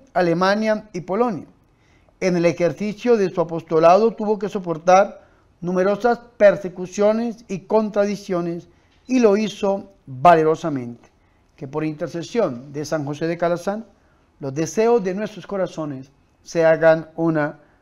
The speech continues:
realidad. Y hoy, mis hermanos, hemos escuchado una parte del Evangelio de San Mateo, tomada del capítulo veintitrés, versículo veintisiete,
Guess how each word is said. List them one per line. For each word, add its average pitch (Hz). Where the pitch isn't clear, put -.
realidad. 131
Y -
hoy, 262
mis 277
hermanos, 196
hemos 247
escuchado 196
una 208
parte 170
del 139
Evangelio 170
de 208
San 175
Mateo, 147
tomada 220
del 240
capítulo 208
veintitrés, 180
versículo 180
veintisiete, 214